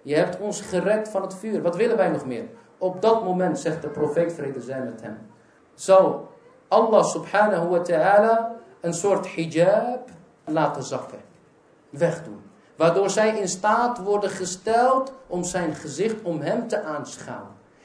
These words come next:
En er is niks wat zij hebben gekregen, wat zij als het beste beschouwen, dan het zien van het gezicht van hun Heer.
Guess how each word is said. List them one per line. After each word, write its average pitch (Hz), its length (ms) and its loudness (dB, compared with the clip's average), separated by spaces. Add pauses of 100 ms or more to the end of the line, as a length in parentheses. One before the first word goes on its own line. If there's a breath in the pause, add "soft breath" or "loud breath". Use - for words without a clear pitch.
En 170 220 -4
er 160 120 2
is 151 180 -4
niks 170 520 -6
wat 139 220 -4
zij 175 400 -6
hebben 143 260 -6
gekregen, - 760 -8 (220 loud breath)
wat 131 300 -6
zij 269 400 0
als 143 180 -2
het - 240 -12
beste 180 400 -4
beschouwen, 180 760 -6 (140)
dan 123 200 -8
het 120 160 -10
zien 208 420 -6
van 127 140 -8
het 117 120 -10
gezicht 156 420 -10
van 135 160 -10
hun 107 160 -12
Heer. - 260 -20